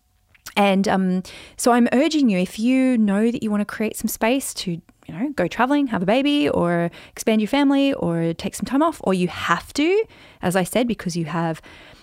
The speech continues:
um, limited time or energy, or you wanna care, you, or you have to care for somebody, making space and saying no is, is going to be so empowering. Um, and that could be hard sometimes.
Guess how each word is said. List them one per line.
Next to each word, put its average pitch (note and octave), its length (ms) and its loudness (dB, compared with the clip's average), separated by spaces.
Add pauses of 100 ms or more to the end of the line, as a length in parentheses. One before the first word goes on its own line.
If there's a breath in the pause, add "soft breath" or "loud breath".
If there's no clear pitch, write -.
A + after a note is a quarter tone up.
(200 loud breath)
um, E3 400 -2
limited E3+ 400 -2
time F#3+ 280 0
or - 140 -4
energy, B3+ 580 2
or - 120 -4
you F3 140 -4
wanna D#3 180 -4
care, B3+ 460 -2
you, G3+ 180 -12 (140)
or E3+ 60 -4
you - 120 -8
have - 280 -8
to C4+ 80 -6
care B3+ 180 -4
for - 100 -16
somebody, B3+ 380 -2 (600 loud breath)
making B3 420 2
space G#3+ 300 0
and F#3+ 100 0
saying F3 320 0
no F3 420 2
is, F#3 180 -4 (260)
is G3+ 220 -4
going G3 220 0
to F#3+ 80 -4
be E3+ 100 -4
so - 320 -4
empowering. D#3 760 -4 (680 loud breath)
Um, F3 540 2 (180)
and A#3 200 4
that - 180 0
could C4 180 -4
be G3+ 580 0 (340)
hard G3+ 380 -2
sometimes. C4+ 760 -2